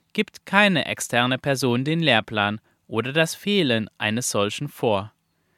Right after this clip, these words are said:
Keine externe Person unterrichtet den Lernenden, es sei denn, der Lernende bittet ausdrücklich darum, dies zu tun.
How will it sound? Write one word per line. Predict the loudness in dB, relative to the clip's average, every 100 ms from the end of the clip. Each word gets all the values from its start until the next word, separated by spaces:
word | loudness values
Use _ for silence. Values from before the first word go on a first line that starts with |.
| _ _
Keine | 2 2 4 0
externe | -4 -2 0 0
Person | -2 -2 2 2 0
unterrichtet | -2 -2 -2 -2 -4 -4
den | -2 0
Lernenden, | 2 2 0 -2 -2 -4 -8 _ _ _
es | -6 0
sei | 0
denn, | 0 0 -2 -4 -8 _ _
der | -2 2
Lernende | 4 2 0 -2 -2
bittet | 0 0 0 0 0
ausdrücklich | -2 -2 -6 -6 -6 -8 -4
darum, | -4 -2 -4 -8 _ _ -10
dies | -6 -6
zu | -6 -6
tun. | -2 -2 -2